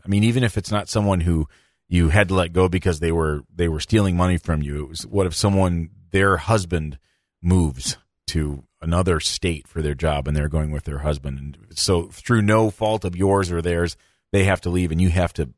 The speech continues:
replace this, this huge asset on your team. That's hard. Like, that freaks me out. The idea of losing someone like that freaks me out.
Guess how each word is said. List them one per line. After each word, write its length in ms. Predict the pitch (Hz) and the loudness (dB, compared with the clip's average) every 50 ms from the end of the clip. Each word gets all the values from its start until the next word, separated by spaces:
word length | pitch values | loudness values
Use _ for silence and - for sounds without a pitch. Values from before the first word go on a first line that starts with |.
| _ | _
replace 500 | - 85 - - - 90 82 82 76 - | -8 -8 -8 -4 -4 -2 -2 -2 -4 -6
this, 260 | - 76 67 - - _ _ _ _ _ _ _ _ _ _ _ _ | -10 -10 -10 -10 -12 _ _ _ _ _ _ _ _ _ _ _ _
this 220 | - 90 78 - - | -2 -2 -2 -2 -4
huge 380 | - - - - 107 95 - | -8 -6 -2 0 0 0 0
asset 460 | 78 80 87 87 87 - - 85 80 78 | -2 -4 -2 -2 -2 0 0 -2 -2 -2
on 200 | 76 76 76 78 | -4 -6 -6 -6
your 120 | 73 69 | -6 -8
team. 320 | - - - 85 76 65 62 | -8 -4 -2 -2 -2 -2 -2
That's 220 | - 117 117 - | 0 0 0 0
hard. 400 | - - 110 101 87 71 64 - - | -2 0 2 2 2 0 -4 -10 -14
Like, 180 | - 87 92 - | -10 -10 -6 -2
that 200 | - 110 123 - | -2 -2 -4 -4
freaks 320 | - - 143 123 - - | -2 -2 -2 -2 -2 -4
me 80 | 104 101 | -4 -4
out. 120 | 82 76 - | -4 -4 -4
The 100 | 82 90 | -2 0
idea 280 | 95 95 92 107 110 | 0 0 2 2 0
of 120 | 107 92 98 | 0 0 0
losing 400 | 98 107 110 110 92 98 92 87 | 0 0 0 2 2 0 0 -2
someone 280 | - - 95 90 90 | 0 0 0 0 0
like 200 | 85 85 82 80 | 0 -2 -4 -4
that 280 | - 90 80 78 - _ | -4 -6 -6 -6 -8 _
freaks 360 | _ - - 98 85 - - | _ -4 -4 -4 -4 -4 -4
me 120 | - 87 87 | -4 -2 0
out. 220 | 87 85 80 - | 0 -2 -2 -4